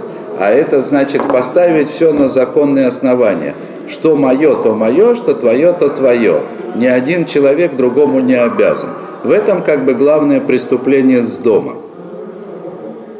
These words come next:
И есть в Талмуде, и есть в Талмуде такое, значит, высказывание, да? Есть в Талмуде такое высказывание. Значит, тот, который говорит: "Машу шили,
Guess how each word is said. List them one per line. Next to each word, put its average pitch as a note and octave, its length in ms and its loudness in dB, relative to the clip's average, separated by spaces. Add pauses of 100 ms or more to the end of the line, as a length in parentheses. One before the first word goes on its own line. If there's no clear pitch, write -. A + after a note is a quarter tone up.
(220)
И B2+ 100 2
есть B3+ 300 0
в - 20 -12
Талмуде, E3+ 680 2 (360)
и B2+ 80 2
есть A3+ 300 2
в - 40 -4
Талмуде E3 520 2
такое, D3 500 2
значит, C#3 420 -2
высказывание, G#2 880 -2 (200)
да? C3 180 0 (1400)
Есть C#3+ 180 0
в - 20 -10
Талмуде D3+ 440 0
такое C3 400 0
высказывание. F2+ 800 -2 (600)
Значит, F2+ 340 -2 (1600)
тот, G3+ 180 0
который F3 420 2
говорит: D#3 560 2
"Машу C3+ 440 2
шили, B2 560 0